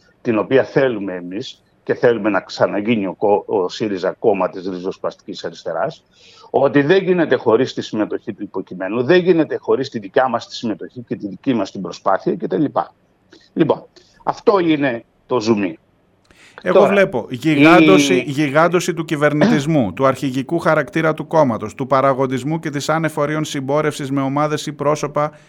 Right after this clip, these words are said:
Speaker 2: που κουβαλούσαν στον σύριζα ως πολύφερνες
Speaker 1: Ναι,
Speaker 2: νύφες.
Speaker 1: αυτό όμως μπαίνει να το δούμε.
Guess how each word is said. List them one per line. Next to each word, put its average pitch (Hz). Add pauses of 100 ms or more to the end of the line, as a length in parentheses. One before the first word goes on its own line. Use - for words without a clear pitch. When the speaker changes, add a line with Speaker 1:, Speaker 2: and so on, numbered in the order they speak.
(160)
Speaker 2:
που 139
κουβαλούσαν 139
στον 139
σύριζα 147
ως 147
πολύφερνες 139
Speaker 1:
Ναι, 151
Speaker 2:
νύφες. 117
Speaker 1:
αυτό 180
όμως 180
μπαίνει 185
να 175
το 165
δούμε. 107